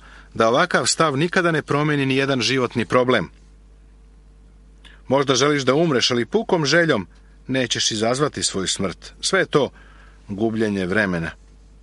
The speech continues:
Čini se da se to sa Jovom ovdje dešava. „Jer bih sada ležao i počivao, spavao bih i bio bih miran, s carevima i savjetnicima zemaljskim koji zidaše sebi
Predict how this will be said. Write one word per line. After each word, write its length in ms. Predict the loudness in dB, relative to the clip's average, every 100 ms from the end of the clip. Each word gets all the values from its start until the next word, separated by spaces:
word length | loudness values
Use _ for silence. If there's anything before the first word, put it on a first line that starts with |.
| -20 -20 -20 -20 -20 -20 -6
Čini 280 | 0 0 0
se 120 | -2
da 120 | -2
se 140 | -4 -2
to 240 | 0 0
sa 140 | 0
Jovom 340 | 0 0 0 0
ovdje 240 | -2 -2
dešava. 500 | -2 0 0 0 -2 -10 -20 -20 -20 -20 -20 -20 -20 -20 -20 -20 -20 -20 -20 -20 -20 -20 -20 -20 -20 -20 -18 -18 -18 -18 0
„Jer 140 | 2 4
bih 140 | 2
sada 240 | 4 4
ležao 420 | 4 4 4 4 2
i 60 |
počivao, 540 | 0 0 0 2 2 0
spavao 600 | 0 2 2 2 0 0
bih 220 | -2 -2
i 60 |
bio 200 | 0 0
bih 200 | 0 -2
miran, 440 | -2 0 0 -2 -4 -16 -20 -20 -8
s 160 | -4
carevima 500 | 0 2 2 0 -2
i 60 | -2
savjetnicima 720 | 0 0 0 0 -4 -2 -2
zemaljskim 640 | -2 -2 0 0 0 -2 -2 -10 -20 -20
koji 220 | -2 0 2
zidaše 460 | 0 0 0 0
sebi 400 | 0 0 0 -2